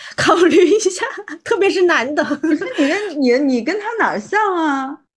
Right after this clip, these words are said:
Speaker 1: 有，有，真的有相似的部分。怎么说呢？就是首先E N T J
Speaker 2: 嗯。
Speaker 1: 是一中最 I。
Speaker 2: 嗯。
Speaker 1: 啊，你能感受到，就是虽然说他是个 E 人，
Speaker 2: 有。
Speaker 1: 但是，但是他在整个环境里面是比较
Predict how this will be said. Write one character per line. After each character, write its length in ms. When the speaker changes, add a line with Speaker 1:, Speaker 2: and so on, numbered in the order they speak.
Speaker 1:
有， 420
有， 420
真 140
的 100
有 180
相 240
似 140
的 100
部 180
分。 220
怎 80
么 100
说 200
呢？ 160
就 100
是 320
首 180
先 340
E 120
N 160
T 160
J 160
Speaker 2:
嗯。 40
Speaker 1:
是 500
一 200
中 200
最 340
I。 360
Speaker 2:
嗯。 380
Speaker 1:
啊， 100
你 140
能 180
感 160
受 120
到， 160
就 120
是 100
虽 160
然 80
说 140
他 120
是 120
个 80
E 240
人， 240
Speaker 2:
有。 40
Speaker 1:
但 140
是， 260
但 160
是 140
他 180
在 300
整 220
个 360
环 320
境 220
里 80
面 180
是 240
比 140
较 260